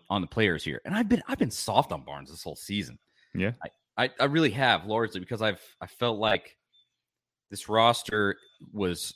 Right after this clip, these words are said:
Speaker 1: hurt the entire time. It's just not there in general. But, of course, he built the roster, so let's start there. The Barnes,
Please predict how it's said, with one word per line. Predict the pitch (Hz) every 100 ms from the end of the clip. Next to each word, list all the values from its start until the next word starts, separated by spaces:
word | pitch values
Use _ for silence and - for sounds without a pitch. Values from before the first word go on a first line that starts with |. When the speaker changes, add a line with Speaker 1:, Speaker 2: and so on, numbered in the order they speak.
| -
Speaker 1:
hurt | 160 156
the | 139
entire | 123 135 123
time. | 113 120 113 107
It's | 98
just | - -
not | 113 92 -
there | 101 95
in | 85
general. | 107 107
But, | 104
of | 110
course, | 160 190
he |
built | 170 277 -
the | 69
roster, | 57 - 92
so | -
let's | 131 160
start | - 78 -
there. | 120 65 - _ _ _ _ _ _ _ _ _ _ _ _ _ _ _ _ _ _ -
The | 110 - _ _ _
Barnes, | 104 127 170 214 226 208 -